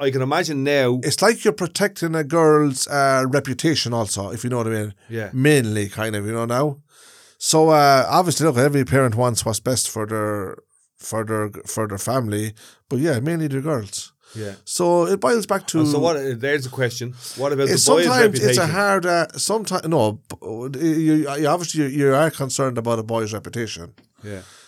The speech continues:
Speaker 2: But, um, somehow people don't talk or wouldn't judge a boy as much for whatever reason as a girl.
Speaker 1: Yeah.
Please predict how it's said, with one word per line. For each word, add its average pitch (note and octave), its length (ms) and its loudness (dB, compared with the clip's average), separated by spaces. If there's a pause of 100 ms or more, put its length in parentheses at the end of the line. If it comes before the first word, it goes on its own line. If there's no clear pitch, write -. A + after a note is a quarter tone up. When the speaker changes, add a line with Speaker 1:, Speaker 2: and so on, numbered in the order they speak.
(300)
Speaker 2:
But, C#3+ 320 2
um, C#3 720 2 (720)
somehow E3+ 640 2
people - 400 -2
don't D3 360 2
talk - 680 0 (680)
or C#3+ 240 6
wouldn't C#3 360 0
judge C#3 200 2
a A#2+ 60 2
boy C#3+ 300 4
as A#2 180 2
much - 560 -2 (220)
for B2+ 200 -2
whatever C3 400 2
reason G#2+ 460 0 (760)
as D#3+ 180 2
a A#2+ 40 -2
girl. F#2+ 300 -4 (640)
Speaker 1:
Yeah. G2+ 240 -12